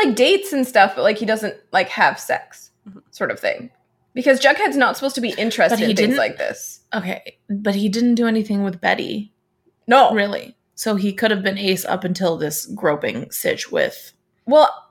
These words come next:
Speaker 2: He made out
Speaker 1: this
Speaker 2: with
Speaker 1: is a
Speaker 2: Betty at the end of season one, and they were, like, about to, it seemed like they were about to do something, and then they
Speaker 3: Oh,
Speaker 2: didn't.
Speaker 3: right, right, right, right, right.
Speaker 1: But, like, it's like,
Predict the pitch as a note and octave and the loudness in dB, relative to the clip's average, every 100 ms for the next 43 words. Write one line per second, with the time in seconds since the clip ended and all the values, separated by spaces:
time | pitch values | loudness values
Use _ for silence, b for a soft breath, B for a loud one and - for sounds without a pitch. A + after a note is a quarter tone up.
0 | _ - D#4 D4+ E4 F#4 E4+ F4 D4+ D#4 | _ -4 -2 0 4 4 4 2 0 0
1 | C#4+ C#4 C4+ A#3+ C4 B3+ A#3 A#3 - A#3 | -2 -2 -4 -4 -2 -4 -6 -10 -12 -8
2 | A3+ G#3+ G3+ G#3+ G#3+ F#3+ F#3+ G3+ G#3 A3 | -8 -6 -4 0 0 0 -4 -2 0 0
3 | G#3+ - G3+ F#3 F#3 G#3+ - F#3 E3 D3+ | 0 -2 -2 2 0 0 -4 -2 -2 -4
4 | G3+ F#3+ A#3+ G#3+ G#3 G3 G3 F#3 F3 F3 | -6 -4 -4 -2 -2 -2 -4 -2 -2 -2
5 | E3+ E3 C#3+ D#3 D3+ D3 - B2 - C3 | -2 -4 -6 -8 -12 -12 -12 -12 -14 -14
6 | D3 D#3+ C3 A3 B3+ C4 C4+ C4+ B3 A3+ | -12 -8 2 6 6 6 6 8 6 6
7 | A3 G#3 G3+ E3+ C#3+ G2+ F#2+ - - C#4 | 4 6 2 2 2 2 -2 -8 0 2
8 | D#4 D4+ B3 C4+ E4 D#4+ - | 2 2 0 -2 0 -2 -4